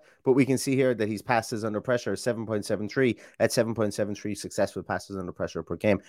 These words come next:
which is fantastic, and it's up in the upper echelons. Um, his pro-, his progressive passes are there as well in the top, uh, sixty-nine percent, uh, uh, percent, uh, along with the distances, uh, seventy-one percent there, three hundred and sixty-five point four,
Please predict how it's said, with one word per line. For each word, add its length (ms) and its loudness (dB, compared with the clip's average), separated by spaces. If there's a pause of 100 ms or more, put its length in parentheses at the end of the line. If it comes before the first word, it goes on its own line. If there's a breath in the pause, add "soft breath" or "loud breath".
(120)
which 180 2
is 100 2
fantastic, 560 4
and 80 -2
it's 160 -4
up 180 0
in 80 -2
the 120 6
upper 220 2
echelons. 640 -2 (300 soft breath)
Um, 240 8
his 120 4
pro-, 300 12
his 140 2
progressive 460 6
passes 420 6
are 80 4
there 260 6
as 100 0
well 240 8 (300 soft breath)
in 100 -2
the 80 -2
top, 400 6
uh, 180 8
sixty-nine 560 0
percent, 380 0
uh, 160 2
uh, 280 6
percent, 540 2 (260 soft breath)
uh, 180 8
along 200 12
with 140 2
the 80 0
distances, 680 2 (140)
uh, 440 8
seventy-one 560 4
percent 280 -2
there, 200 6
three 200 -2
hundred 180 0
and 100 -2
sixty-five 500 -2
point 180 -2
four, 340 2